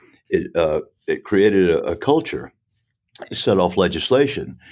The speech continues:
and eventually, you know, created industries. But Earth Day celebrations, if you will, are small community affairs now. So, uh, we're, uh, and, and there are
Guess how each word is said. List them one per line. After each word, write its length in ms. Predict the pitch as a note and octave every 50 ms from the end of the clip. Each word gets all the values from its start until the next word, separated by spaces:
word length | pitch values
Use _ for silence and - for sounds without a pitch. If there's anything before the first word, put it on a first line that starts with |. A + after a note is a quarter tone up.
| - - - - - _ _
and 120 | E2+ E2+
eventually, 520 | E2 - - A#2 C#3 - - D2+ D2 D2+ E2+
you 120 | F2 F2+
know, 340 | D#2+ C#2+ D2+ F#2 F#2 F2+ - _ _ _ _ - _
created 340 | - - F#2 F#2 F2+ F2 -
industries. 560 | G#2+ B2+ B2+ - - - D2+ D2 - - - _ _ _ _ _ _ _ - - - - - - _ _ -
But 340 | F2 G#2 F#2+ F#2 F#2 F#2 - - - - _ _ _ _ _ _ -
Earth 340 | A2+ C#3 C#3 B2 A#2 A2
Day 500 | A2 G2+ G2+ G#2 G2+ G2 F#2+ F2 E2+ - - _ _ _ _ _ _ _ _ _ _ -
celebrations, 720 | - - B2+ A2 G#2+ F#2 F#2 G2+ G#2 G#2 - F#2+ E2+ F2+
if 100 | F2 -
you 120 | F#2 F2
will, 280 | F2 F#2 F2 E2+ E2+ - - - - - - _ _ _
are 80 | E2 E2
small 720 | - - - A2+ A2+ A#2 A#2+ A#2+ B2 B2 B2 A#2+ A#2+ - - _ _ _
community 540 | - - F#2 F#2 F#2+ G2 G2+ G2 F#2 F#2+ F#2+
affairs 560 | F2+ E2+ - - A#2 G#2+ G#2+ G2 F#2 E2+ -
now. 560 | D2 F2 E2+ D#2+ C#2+ C2 A1 - - - - _ _ _ _ _ _ - - - _ _ _ _ _ -
So, 500 | - - - G2+ F#2 F2+ F2 F2 D#2+ -
uh, 760 | C2 C#2 C#2 C#2 C2+ A#1+ C2 C#2+ - A#1 B1 G#1+ - C2+ C#2+ -
we're, 520 | - C#2 - - F2 F#2+ G2 G2 F#2+ F#2 F2+
uh, 300 | E2+ D#2+ D2+ D2+ D2+ - - _ _ _ _ - F#2+
and, 180 | G#2 G#2+ -
and 140 | B2 A#2 A2
there 160 | A2 G2+ F#2
are 160 | F#2+ F#2+ F2+